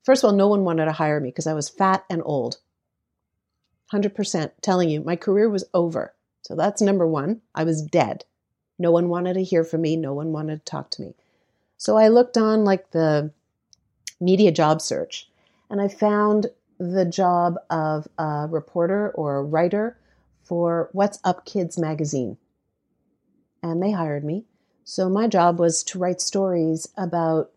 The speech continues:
um, issues relating to parenting. And I loved it because I was basically learning about what I was most interested in, much like music. And the reason why I left Much Music was because I got tired of it.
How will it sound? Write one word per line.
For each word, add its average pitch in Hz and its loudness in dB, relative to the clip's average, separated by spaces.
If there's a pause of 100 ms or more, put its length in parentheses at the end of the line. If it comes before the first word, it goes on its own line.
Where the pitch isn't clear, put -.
um, 160 -6
issues 175 -2
relating 147 0
to - -12
parenting. 151 -10 (760)
And 160 -4
I 175 -2
loved 160 0
it - -4 (420)
because 202 0
I 196 4
was 190 2
basically 208 4
learning 180 4
about 175 4
what 185 2
I 180 8
was 180 4
most 190 2
interested 220 2
in, 170 0
much 214 -2
like 170 0
music. 160 0
And 175 -2
the 170 2
reason 202 4
why 170 2
I - 2
left 156 0
Much 143 -8
Music 143 -8
was 139 -8
because 147 -8
I 135 -4
got - -4
tired 113 -6
of 135 -10
it. - -20